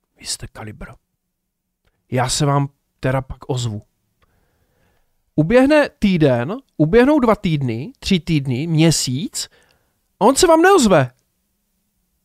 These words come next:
A co budete dělat potom? Budete přemýšlet nad, nad tím, jestli náhodou to neděláte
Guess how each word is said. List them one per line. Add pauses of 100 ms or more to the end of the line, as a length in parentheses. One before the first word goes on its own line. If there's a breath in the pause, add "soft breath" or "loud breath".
(200)
A
co
budete
dělat
potom? (520)
Budete
přemýšlet
nad, (200)
nad
tím, (680)
jestli
náhodou
to
neděláte